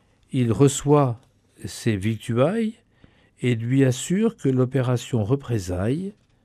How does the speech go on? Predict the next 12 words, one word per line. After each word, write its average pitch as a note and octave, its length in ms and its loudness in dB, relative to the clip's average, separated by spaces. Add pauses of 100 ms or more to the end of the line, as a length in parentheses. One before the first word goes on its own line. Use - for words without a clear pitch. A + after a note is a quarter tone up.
(120)
n'aura B2 320 -2
pas D3 120 -2
lieu. F2+ 240 -6 (1900)
Pendant D3 240 4
ce - 120 0
temps, E3+ 380 0 (400)
Nabal, A#2 640 6 (380)
la G#2 140 0
brute C#3+ 460 2
de B2 200 2
Marie A#2+ 320 2
d'Abigaïl, G#2 720 0